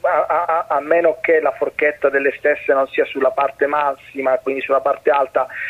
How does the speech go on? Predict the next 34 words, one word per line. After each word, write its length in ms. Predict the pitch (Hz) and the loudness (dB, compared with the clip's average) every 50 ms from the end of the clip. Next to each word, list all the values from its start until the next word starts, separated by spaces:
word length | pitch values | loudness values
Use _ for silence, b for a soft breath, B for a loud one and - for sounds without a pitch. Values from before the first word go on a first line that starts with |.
| B B | B B
per 140 | - 156 147 | 0 2 2
alcune 420 | 147 - - - 151 147 147 147 | 2 0 2 0 2 2 2 2
I 60 | 139 | 0
P 160 | - - 156 151 | -2 -2 2 4
O 140 | 156 156 143 | 4 4 4
potrebbe 400 | - - 139 - 143 139 139 147 | 2 0 2 2 0 2 2 0
essere 260 | 143 139 - 143 139 | 0 0 -2 -4 -4
interessante 640 | 139 135 - 139 143 143 - - 151 143 135 - | -4 -2 -2 0 -2 0 0 -2 -2 -2 0 -4
osservarne 580 | 139 - - - 143 135 135 143 143 139 139 139 | -4 -2 2 0 0 2 2 2 0 2 2 2
l'evoluzione. 640 | 135 139 139 143 143 139 131 - - 147 143 143 139 | 2 4 2 4 2 2 0 0 0 2 4 4 4
Per 120 | 135 143 | 2 2
esempio 280 | 139 - 156 147 - 160 | 2 2 -2 0 0 -6
sto 140 | - - 139 | -2 -2 -4
pensando 420 | - - 147 - - 151 151 143 | -2 -2 -4 0 0 2 2 2
a 40 | 139 | -2
Fincantieri, 680 | - - 143 135 - 139 139 - - 160 156 151 139 131 B B B B B B B | -2 -10 -8 -2 -2 -2 -2 2 2 2 2 2 0 -4 B B B B B B B
che 320 | - - 143 139 139 143 175 | -2 0 2 4 4 4 4
è, 640 | 180 151 131 131 131 127 127 127 131 131 135 135 131 | 4 4 4 4 4 4 4 4 2 2 2 0 0
che 100 | - - | 0 0
è 20 | 135 | 0
un'ottima 440 | 139 139 143 139 - 147 135 131 131 | 2 2 0 0 0 -2 0 0 0
azienda, 640 | 131 - 135 143 147 147 143 139 131 135 135 135 | 0 0 0 2 2 2 2 2 2 4 4 2
controllata 500 | 135 139 135 - - 139 139 139 139 139 | 2 0 -4 0 0 2 2 4 4 4
da, 140 | 135 135 135 131 | 4 4 2 2
da, 240 | - - 135 135 | 2 2 4 4
da 140 | 131 - - | 2 2 0
Cassa 280 | - - 147 - - 139 | -2 -2 -2 0 -2 0
Depositi 460 | 135 135 - - 135 - 143 - 139 | 0 0 0 0 -2 -2 -2 -4 -4
e 40 | 127 - | -2 0
Prestiti, 480 | - 143 147 - - - 139 - 131 | 2 2 2 0 -2 -6 -12 -12 -4
che 180 | - 139 139 131 - _ _ - - _ - - - | 0 0 0 0 -2 _ _ -20 -20 _ -20 -18 -12
sinceramente 520 | - - 131 - 135 135 139 143 139 - 151 | -12 -6 0 2 4 4 4 4 2 0 -2
è 60 | - - | -2 0
sempre, 400 | - 139 127 - - 135 135 | 0 -2 0 2 2 2 2